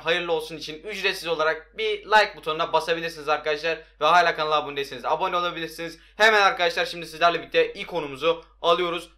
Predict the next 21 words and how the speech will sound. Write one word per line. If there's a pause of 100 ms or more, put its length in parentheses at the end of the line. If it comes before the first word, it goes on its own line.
Ve
sonra
onu
yükselteceğiz.
Doksan
gem
falan
yapmaya
çalışacağım
arkadaşlar.
Hemen
ikonu
aldığım
yere
bir
açalım
size.
Evet,
şimdi
etkinliklere
geliyoruz.